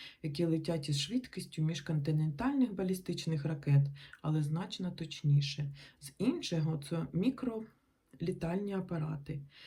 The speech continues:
Армія С Ш А замовила для своїх солдатів дрони Black Hornet. Вони вважають, вони важать тридцять два грами, приблизно як звичайний конверт, і призначені для локальної розвідки.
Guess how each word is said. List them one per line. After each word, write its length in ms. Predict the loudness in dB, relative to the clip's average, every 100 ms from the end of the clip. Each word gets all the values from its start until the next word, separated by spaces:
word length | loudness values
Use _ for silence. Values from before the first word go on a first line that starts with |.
| -20 -16 -2
Армія 380 | 0 2 2 0
С 160 | 0
Ш 300 | 0 2 2
А 40 | 2
замовила 560 | 2 4 4 4 4
для 160 | 4 2
своїх 380 | 0 2 2 2
солдатів 680 | 0 0 2 2 2 2
дрони 480 | 4 4 4 2 2 -2 -6
Black 420 | -2 0 0 -2
Hornet. 420 | 0 2 4 2 -2 -14 -16 -16 -4
Вони 220 | 2 4
вважають, 760 | 4 4 2 2 2 0 -4 -18 _ _ -6 0
вони 260 | 4 4
важать 440 | 4 6 6 6 2
тридцять 360 | 0 0 -2
два 160 | 0 -2
грами, 460 | -2 2 6 6 6
приблизно 500 | 4 4 4 2 0
як 160 | 2
звичайний 520 | 2 0 -2 -2 0
конверт, 600 | -2 0 4 4 4 -4 -16 -16 -14 -10
і 60 | -4
призначені 760 | 2 2 4 2 6 4 4
для 200 | 2 2
локальної 560 | 2 2 2 2 2 2
розвідки. 640 | 2 0 -4 -8 -8 -10